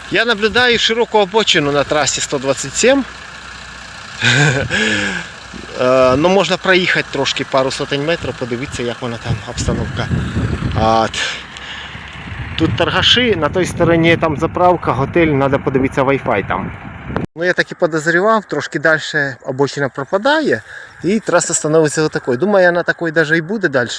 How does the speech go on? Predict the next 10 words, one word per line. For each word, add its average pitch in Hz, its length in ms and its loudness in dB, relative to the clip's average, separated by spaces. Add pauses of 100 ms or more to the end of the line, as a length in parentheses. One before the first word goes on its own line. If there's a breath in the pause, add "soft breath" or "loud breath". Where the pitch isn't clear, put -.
(540 loud breath)
Возможно, 151 380 0
і 151 40 0
покриші-, 160 600 -2
покриття 147 400 -2
стане 139 320 -6
теж 120 220 -8
хуже. 185 460 -6 (480 loud breath)
Но 180 280 2 (680 loud breath)
це 214 120 0
мінуси. 117 460 -4